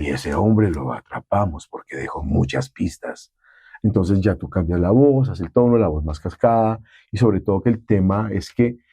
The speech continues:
ya no es solo el tono, sino que cambia todo. Inclusive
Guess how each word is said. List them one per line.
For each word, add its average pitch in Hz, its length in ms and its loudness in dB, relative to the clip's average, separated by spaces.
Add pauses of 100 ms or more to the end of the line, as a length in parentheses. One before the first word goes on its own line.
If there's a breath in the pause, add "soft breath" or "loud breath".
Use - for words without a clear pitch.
(160 soft breath)
ya 110 140 2
no 107 80 4
es 107 60 0
solo 120 260 4
el 123 240 4 (100)
tono, 127 400 4 (180)
sino 107 260 0
que - 140 -4
cambia 85 480 -2 (680)
todo. 123 280 4
Inclusive 92 480 -2